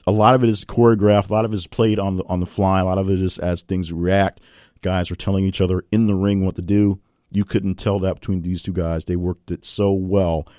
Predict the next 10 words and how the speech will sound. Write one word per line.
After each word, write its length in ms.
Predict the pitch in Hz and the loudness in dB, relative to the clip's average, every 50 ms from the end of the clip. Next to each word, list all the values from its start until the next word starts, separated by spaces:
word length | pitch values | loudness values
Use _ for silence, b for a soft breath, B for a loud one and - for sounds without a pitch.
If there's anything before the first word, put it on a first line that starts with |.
| b b b b | b b b b
It 140 | - 90 82 | -6 -4 -2
was 200 | 90 87 78 87 | -2 -2 -2 -2
like 200 | 87 85 - - | -4 -4 -4 -4
eye 220 | - 87 92 95 107 | -2 -2 0 0 -2
contact 580 | - - 107 98 95 92 - 107 98 95 - | -2 -2 -2 -2 -2 -2 -2 -2 -2 -2 -2
and 100 | - 92 | -6 -8
telepathy. 440 | - 90 92 95 90 85 - - 82 | -6 -4 -4 -4 -4 -4 -4 -6 -4
They 180 | 80 90 95 92 | -2 -2 -2 -2
knew 460 | 87 92 95 101 104 101 90 85 82 b b b b b b | 0 0 0 2 2 0 0 -2 -6 b b b b b b
which 400 | - 87 90 95 104 - - - | -10 -4 0 0 0 0 0 -4